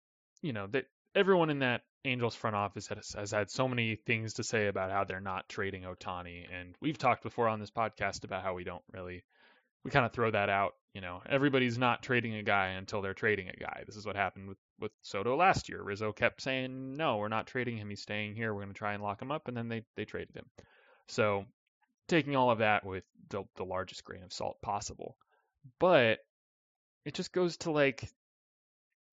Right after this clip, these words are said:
how much do these guys care about their public image, about their legacy? And we've seen a clear example of that in Oakland, where John Fisher does not seem to care at all. And, y-, you know, you can't,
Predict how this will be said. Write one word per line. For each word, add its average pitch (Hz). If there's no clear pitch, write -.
how 160
much 175
do 143
these 131
guys 117
care 110
about 98
their 95
public 101
image, -
about 92
their -
legacy? -
And 92
we've 120
seen 110
a 98
clear 98
example 104
of 92
that 90
in -
Oakland, 135
where 107
John 104
Fisher 165
does 175
not 170
seem 196
to 139
care 107
at 104
all. 95
And, 90
y-, 85
you 113
know, 98
you 98
can't, 113